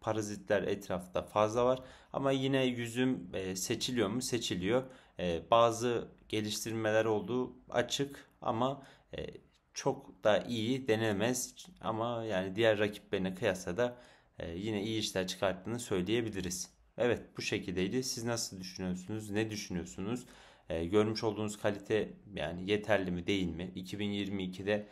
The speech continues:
son çıkan Apple, Apple, e, MacBook Air M iki aldık ve kamera kalitesi bu şekilde. Bu arada şunu da söylemek istiyorum. MacBook Pro üzerinde,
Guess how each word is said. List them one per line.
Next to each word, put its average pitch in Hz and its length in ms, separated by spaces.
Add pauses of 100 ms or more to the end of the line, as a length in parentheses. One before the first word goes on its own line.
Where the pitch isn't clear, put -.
(140)
son 104 260
çıkan 107 340
Apple, - 680
Apple, 98 460
e, 85 100
MacBook 101 420
Air 98 320
M 101 100
iki 98 240
aldık 92 280 (360)
ve 98 60
kamera 107 360
kalitesi 98 460
bu 110 60
şekilde. 92 540 (380)
Bu 120 60
arada 120 260
şunu 131 220
da 127 60
söylemek 95 400
istiyorum. 117 300
MacBook 107 400
Pro 123 220
üzerinde, 107 680